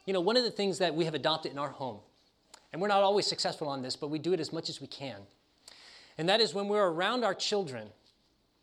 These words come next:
we try only to talk about positive things about other people. Really, that's the way it should be all the time. But there are times when situations arise and we need to discuss how we can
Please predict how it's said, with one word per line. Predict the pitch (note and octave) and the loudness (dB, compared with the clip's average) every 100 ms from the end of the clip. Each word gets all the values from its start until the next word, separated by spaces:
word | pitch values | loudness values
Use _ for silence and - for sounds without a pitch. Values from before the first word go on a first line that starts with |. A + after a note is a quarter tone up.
| _ - _ _ - | _ -20 _ _ 0
we | F3 | 0
try | F3 F#3+ F3 - | 2 2 2 2
only | F3+ G3+ A3 | 2 2 2
to | G#3+ | 0
talk | - E3+ D#3+ | -2 -4 -4
about | D3+ D3+ C#3+ - | -4 -4 -6 -10
positive | - - D3 C#3+ C#3 C#3 | -12 -4 -4 -2 -4 -8
things | - D3+ A#2+ A2 | -8 -10 -8 -10
about | A2 A2+ A2+ | -8 -8 -8
other | A#2 | -12
people. | A2 - G#2+ - - _ F3 F3 E3 D#3+ _ _ _ _ _ _ _ - - - | -14 -18 -20 -20 -20 _ _ -20 -20 _ _ _ _ _ _ _ _ -20 -10 0
Really, | A3 F3 | 2 4
that's | G#3 - | 2 2
the | F#3 | 0
way | D#3+ | 0
it | |
should | C#3+ D3+ | -2 -4
be | C#3+ | -6
all | - D3 C#3+ | -4 -2 -2
the | |
time. | B2 - A#2+ F2+ - _ _ _ _ - - - | -4 -8 -8 -10 -16 _ _ _ _ -20 -10 -4
But | C#4+ | 4
there | E4 | 4
are | C4 | 4
times | - A3+ A3 B3+ G#3+ | 0 0 2 2 2
when | G#3 G#3 G#3 - | 2 2 0 -4
situations | - B3+ - A3+ G3+ A3+ A3 | -2 0 2 0 2 2 2
arise | F#3 E3+ D#3+ F#3 A#3+ - | 4 4 4 2 0 -2
and | F3 F#3 | -2 0
we | G3 | 2
need | A3+ | 2
to | G3 | 2
discuss | F#3+ - - G#3 G#3+ - | 4 4 4 2 2 0
how | - - G#3+ | -4 0 2
we | G3+ G3+ | 2 0
can | - F#3 | 0 -2